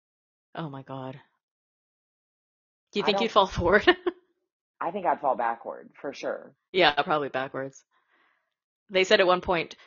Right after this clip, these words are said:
Speaker 1: "You have to treat the bag like a baby." I don't know if you have to go that far, but, uh, yeah, okay, I get it. <laughs>
Speaker 2: So
Speaker 1: But Jack, they, they are just on him. They, they, they just wanna make him feel like a piece of shit.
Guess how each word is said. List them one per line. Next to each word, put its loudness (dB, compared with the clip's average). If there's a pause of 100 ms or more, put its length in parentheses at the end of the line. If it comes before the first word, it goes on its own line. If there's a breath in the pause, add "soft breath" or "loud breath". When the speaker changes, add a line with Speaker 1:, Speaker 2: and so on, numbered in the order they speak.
Speaker 1:
"You -4
have -2
to -8
treat -4
the -2
bag -2
like -8
a -6
baby." -10 (1120 soft breath)
I -6
don't -4
know -2
if -12
you -10
have -14
to -18
go -6
that -2
far, -6
but, -6
uh, -12 (200)
yeah, -6 (120)
okay, -12
I -12
get -12
it. -4
<laughs> -20 (1500 loud breath)
Speaker 2:
So -6
Speaker 1:
But -4
Jack, 4
they, 6
they 4
are 6
just -4
on 4
him. -2
They, 0
they, -4 (120)
they -6
just -10
wanna -14
make -14
him -18
feel -14
like -14
a -18
piece -16
of -20
shit. -16